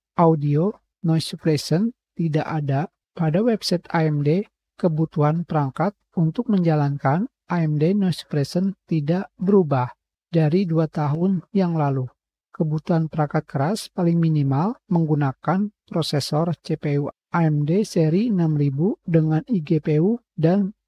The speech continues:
prosesor terbaru. Jadi, jika kalian menggunakan prosesor seri di bawah enam ribu, kalian bisa mencobanya sendiri. Apakah bisa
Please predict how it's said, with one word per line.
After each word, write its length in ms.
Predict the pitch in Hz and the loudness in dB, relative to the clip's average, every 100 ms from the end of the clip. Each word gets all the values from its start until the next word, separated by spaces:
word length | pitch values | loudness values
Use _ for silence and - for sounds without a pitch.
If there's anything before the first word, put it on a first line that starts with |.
| _ | _
prosesor 640 | - 165 - 151 - 180 190 - _ _ | -4 -2 -2 -4 0 -2 -2 -12 _ _
terbaru. 480 | 214 170 147 143 135 _ _ - | -4 0 0 0 -6 _ _ -2
Jadi, 480 | 160 147 147 226 - _ | 0 2 0 -2 -4 _
jika 320 | 175 170 160 | -4 0 0
kalian 560 | - 156 151 147 147 208 | 0 0 2 2 2 2
menggunakan 800 | 202 175 160 143 - 143 208 190 - | 0 2 0 0 0 0 0 -4 -4
prosesor 720 | 185 - 165 139 143 180 185 - | -2 0 -2 -2 -2 -2 -4 -12
seri 560 | - 185 156 151 208 | -4 0 2 2 0
di 160 | 208 165 | 0 -2
bawah 560 | 147 143 135 139 135 - | 0 0 2 0 -2 -4
enam 320 | 277 170 151 143 | -2 0 2 2
ribu, 400 | 139 131 175 320 _ _ _ | 0 0 0 -2 _ _ _
kalian 320 | 175 202 196 | 0 2 2
bisa 320 | 151 180 208 | 0 -2 -2
mencobanya 720 | 214 180 180 160 160 175 196 | 0 2 2 2 2 2 0
sendiri. 560 | 175 - 202 175 147 139 _ _ _ _ _ | -2 -2 2 2 0 -6 _ _ _ _ _
Apakah 480 | 170 - 165 170 151 | -6 -4 -2 0 0
bisa 480 | 139 - 156 220 | -2 0 0 0